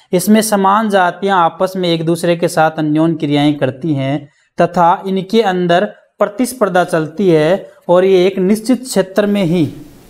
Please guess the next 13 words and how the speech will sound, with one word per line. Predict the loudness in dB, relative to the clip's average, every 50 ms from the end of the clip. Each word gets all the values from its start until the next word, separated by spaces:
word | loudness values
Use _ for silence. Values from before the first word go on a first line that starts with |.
| -14 -4 0
परिभाषित | 2 2 4 2 0 0 -4 -12 -10 -6
की | -4 -2
जाती | 0 0 -2 -2 -2 -2
है। | 0 0
इनके | 0 -2 0
अंदर | 0 0 0 -2
प्रतिस्पर्धा | -2 -4 -6 -4 -4 -6 -2 -2 -2 0 2 0
चलती | 0 0 -2 -4 -2 -2 0 2
है, | 4 2 2 0 -4 -18 -20 -20 _ -6
जैसे | 0 2 2 2 2 0 0 0 0
भोजन | 0 0 0 0 0 0 0 -2 -2
के | 0 0 0 2
लिए, | 2 2 4 4 4 4 2 -2 -8